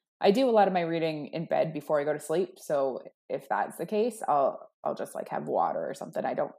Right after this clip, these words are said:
I don't usually snack right before bed. Um, <laughs> but I, I love eating carbs just in general,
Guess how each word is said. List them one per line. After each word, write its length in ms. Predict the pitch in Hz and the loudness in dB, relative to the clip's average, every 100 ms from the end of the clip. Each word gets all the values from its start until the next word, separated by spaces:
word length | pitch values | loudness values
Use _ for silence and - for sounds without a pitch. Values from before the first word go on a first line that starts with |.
| _ | _
I 80 | 170 | -2
don't 200 | 165 - | -2 -2
usually 280 | 151 143 107 | -4 -4 -4
snack 460 | - 160 127 - - | -6 -4 -4 -4 -6
right 160 | 147 | -6
before 260 | - - - | -8 -6 -2
bed. 400 | - 151 - 220 _ _ _ _ - | 0 0 -2 -6 _ _ _ _ -2
Um, 520 | 165 156 151 139 127 - - - - _ | 2 4 2 -2 -6 -12 -16 -20 -20 _
<laughs> 480 | _ _ - _ _ | _ _ -20 _ _
but 420 | 185 165 135 - - - _ _ _ _ | 6 8 6 2 -10 -20 _ _ _ _
I, 240 | - 180 - | 2 4 4
I 140 | - 185 | 4 6
love 340 | 190 196 185 - - | 4 2 -4 -10 -2
eating 260 | 190 175 | 0 0
carbs 540 | - 151 147 190 - - - - - - - | 0 2 2 0 -6 -16 -20 -20 -20 -20 0
just 220 | 226 220 | 2 2
in 100 | 190 | 2
general, 480 | 147 143 107 156 | 2 2 0 -2